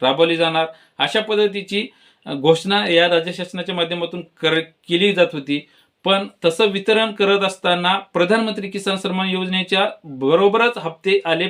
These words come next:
फक्त चार हप्ते. आतापर्यंत आठ हप्ते हे नमो शेतकरी मा सन्मान योजनेचे वितरण होणे आवश्यक होते, पण आठ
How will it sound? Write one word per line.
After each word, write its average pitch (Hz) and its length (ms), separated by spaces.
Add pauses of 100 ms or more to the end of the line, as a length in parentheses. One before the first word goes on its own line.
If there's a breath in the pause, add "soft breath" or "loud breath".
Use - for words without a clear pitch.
फक्त 170 240
चार 202 440
हप्ते. 113 440 (440 soft breath)
आतापर्यंत 220 640 (120)
आठ 180 240
हप्ते 202 300
हे 196 200
नमो 190 340
शेतकरी 196 300
मा 180 260 (480)
सन्मान 180 400
योजनेचे 180 680
वितरण 143 260
होणे 175 300
आवश्यक 175 400
होते, 135 340 (380 loud breath)
पण 196 100
आठ 196 460